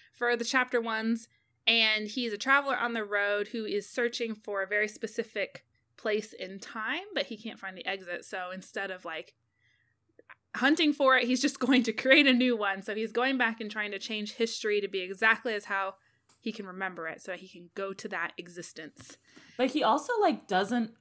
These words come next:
Speaker 2: remember what the exit he's looking for leads to.
Speaker 1: Yeah.
Speaker 2: Which is the other thing.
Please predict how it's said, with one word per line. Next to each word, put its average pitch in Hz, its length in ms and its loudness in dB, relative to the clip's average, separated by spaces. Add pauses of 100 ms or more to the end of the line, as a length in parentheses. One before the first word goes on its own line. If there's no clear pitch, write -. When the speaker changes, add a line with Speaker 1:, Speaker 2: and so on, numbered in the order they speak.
(140)
Speaker 2:
remember 196 520 0
what 165 340 0
the 175 160 -2
exit 165 400 -4
he's 170 300 -12
looking 156 320 -4
for 151 240 -4
leads 139 460 -6
to. - 320 -12 (420)
Speaker 1:
Yeah. 226 340 6 (280)
Speaker 2:
Which 175 180 -8
is 156 100 -6
the 165 160 -2
other 135 200 -2
thing. 165 220 -4